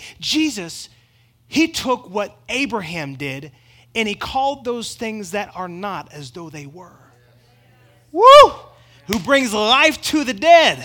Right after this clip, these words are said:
So he looked at the child and said, "She ain't dead, she's sleeping." You know, you go, if you were in ninety-nine percent of churches, and you,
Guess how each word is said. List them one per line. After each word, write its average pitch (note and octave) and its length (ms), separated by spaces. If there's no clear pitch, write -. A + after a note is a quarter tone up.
So C#4 220
he C#4 100
looked D#4 260
at A3 80
the B3 80
child B3+ 360
and - 60
said, F3 300
"She - 260
ain't F4 240
dead, B3+ 380
she's - 260
sleeping." D#4 520
You A#3+ 140
know, D#4+ 120
you C#4 160
go, D#4 280
if A3+ 160
you F4 80
were E4 140
in A3 300
ninety-nine C#4 840
percent B3 380
of G3+ 80
churches, F3 640
and G#3 320
you, C4+ 320